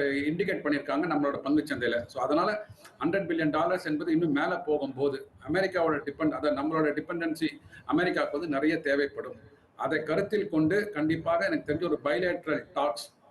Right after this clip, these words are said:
ஆஹ், இப்ப மோடி ஐயா அவர்களும் ஸ்ரீ இலங்கை போயிருக்கிறாங்க. இலங்கை போயிட்டு வந்ததுக்கு அப்புறம் இன்னும் ஒரு இரண்டு, மூன்று வாரங்கள்ல பாத்தீங்கன்னா ஒரு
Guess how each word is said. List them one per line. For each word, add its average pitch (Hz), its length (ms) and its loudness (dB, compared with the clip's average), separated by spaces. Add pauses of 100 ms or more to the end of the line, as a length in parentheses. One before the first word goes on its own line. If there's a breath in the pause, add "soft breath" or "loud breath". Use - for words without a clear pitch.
(120)
ஆஹ், 131 220 0
இப்ப 127 180 -8
மோடி 156 240 2
ஐயா 151 160 4
அவர்களும் 147 280 0
ஸ்ரீ 156 180 -2 (100)
இலங்கை 151 280 2
போயிருக்கிறாங்க. 143 500 -4
இலங்கை 151 280 2
போயிட்டு 143 280 -8
வந்ததுக்கு 156 360 0
அப்புறம் - 320 -2 (400 loud breath)
இன்னும் 196 220 2
ஒரு 156 140 4
இரண்டு, 175 300 2
மூன்று 156 320 2
வாரங்கள்ல 160 520 2
பாத்தீங்கன்னா 131 460 -4
ஒரு 151 180 4